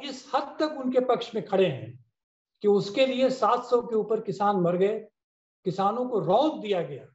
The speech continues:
मंत्री के बेटे की गाड़ी से और उसको इन्होंने हटाया तक नहीं।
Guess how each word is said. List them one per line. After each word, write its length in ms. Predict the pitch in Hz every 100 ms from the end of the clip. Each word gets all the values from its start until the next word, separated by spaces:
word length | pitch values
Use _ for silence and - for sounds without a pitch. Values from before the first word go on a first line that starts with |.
| _ _ _ _
मंत्री 340 | 165 170 165 208
के 120 | 196
बेटे 300 | 180 175 185
की 120 | 185
गाड़ी 280 | 156 143 165
से 260 | - - - _ _ _ _ _ -
और 120 | 160
उसको 280 | 180 196 240
इन्होंने 240 | 226 226
हटाया 380 | 180 151 175 240
तक 200 | 233 170
नहीं। 100 | -